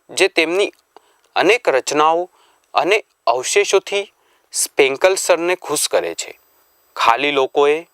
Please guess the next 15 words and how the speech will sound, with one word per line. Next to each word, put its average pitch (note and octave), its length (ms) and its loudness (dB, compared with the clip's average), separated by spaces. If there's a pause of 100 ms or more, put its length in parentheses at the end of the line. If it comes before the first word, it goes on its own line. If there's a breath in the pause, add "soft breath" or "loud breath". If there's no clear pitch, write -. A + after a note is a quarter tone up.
(240)
સમય E3+ 420 2
જતાં G3 320 2
આ D#3+ 140 2
પ્રદેશમાં D#3+ 600 -2
ઘણા C3 220 2
મજબૂત A#2+ 520 -6
જીવંત A#2+ 400 0
મૂળ B2 260 0
પુલ D3+ 280 0
બનાવ્યા C#3+ 540 0
છે. D#3 120 -4 (680 soft breath)
આ E3 140 2 (100)
ભારતીય C#3+ 480 0
રબરના E3 500 0
વૃક્ષના D3 500 -2